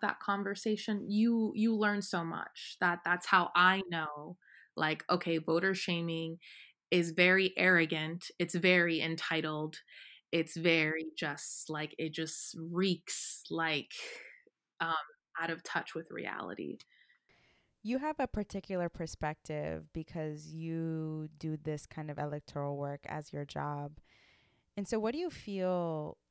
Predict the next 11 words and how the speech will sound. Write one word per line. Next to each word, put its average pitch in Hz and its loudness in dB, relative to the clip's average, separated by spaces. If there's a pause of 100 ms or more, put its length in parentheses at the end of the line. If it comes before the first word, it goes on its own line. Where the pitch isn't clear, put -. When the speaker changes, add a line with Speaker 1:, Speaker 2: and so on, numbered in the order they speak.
(180)
Speaker 2:
organizations 165 -2
like 156 -6
the 160 -4
ones 151 -4
you 151 -2
work 147 0
for 139 2
should 147 -6
be 147 -6
focusing 143 -6
on 92 -10